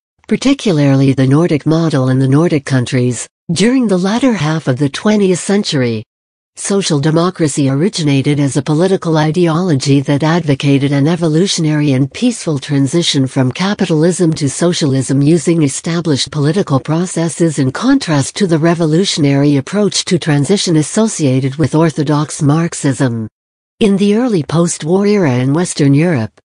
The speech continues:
social democratic parties rejected the Stalinist political and economic model then current in the Soviet Union, committing themselves either to an alternate path to socialism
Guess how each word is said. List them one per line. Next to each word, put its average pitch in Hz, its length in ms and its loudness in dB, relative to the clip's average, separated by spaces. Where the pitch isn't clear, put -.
social 180 460 -2
democratic 160 680 0
parties 151 520 0
rejected 135 580 -2
the 131 60 0
Stalinist 220 800 0
political 160 640 0
and 147 160 0
economic 156 520 0
model 143 360 2
then 185 240 2
current 226 420 0
in 143 100 2
the 135 80 0
Soviet 196 540 0
Union, 117 460 0
committing 202 520 2
themselves 156 640 0
either 175 300 0
to 139 200 0
an 135 120 2
alternate 156 540 0
path 165 360 -2
to 151 140 -2
socialism 131 800 -2